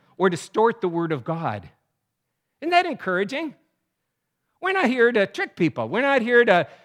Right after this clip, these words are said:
sell them a bill of goods and tell them that the Christian faith is one thing, and then they come to Faith Community Church, and one day we go, "Ha ha, surprise,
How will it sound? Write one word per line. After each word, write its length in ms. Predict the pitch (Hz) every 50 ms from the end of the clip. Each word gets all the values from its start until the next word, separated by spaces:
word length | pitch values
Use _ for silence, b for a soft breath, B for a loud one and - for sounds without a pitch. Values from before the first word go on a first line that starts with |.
| B B
sell 280 | - - - 226 247 254
them 160 | 254 247 226
a 60 | 196
bill 280 | 156 135 180 208 220 220
of 120 | 208 151
goods 360 | 131 180 185 202 214 180 131
and 120 | 151 139 135
tell 220 | - 196 208 214
them 260 | 208 214 208 196 196
that 280 | 160 151 143 131 - _ -
the 400 | 156 143 123 139 123 127 131 - -
Christian 380 | - 202 202 202 - 202 180
faith 320 | - 196 196 202 202 - 160
is 120 | 135 113
one 260 | 139 165 180 190 175
thing, 280 | - 208 196 196 190 156
and 80 | 135
then 140 | 135 156 202
they 80 | 226 202
come 220 | - 208 214 202 190
to 60 | 175
Faith 280 | - 190 196 185 -
Community 460 | - 180 185 185 196 190 190 170 165 143
Church, 340 | - 190 196 196 180 -
and 140 | 160 156 151
one 140 | 170 185 190
day 160 | 185 185 180
we 120 | 175 175 147
go, 140 | 151 160
"Ha 240 | 165 - 269 269 269
ha, 200 | 196 220 214 214
surprise, 720 | 208 - 208 - - 214 214 196 165 160 165 170 160 -